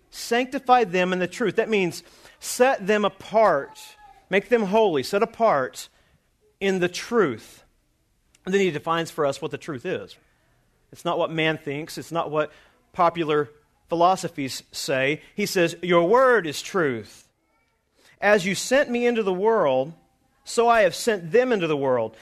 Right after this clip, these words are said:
Now, what you understand, need to understand here in John seventeen is Jesus is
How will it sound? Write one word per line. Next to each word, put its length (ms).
Now, 100
what 240
you 80
understand, 460
need 80
to 80
understand 400
here 80
in 100
John 180
seventeen 460
is 160
Jesus 580
is 280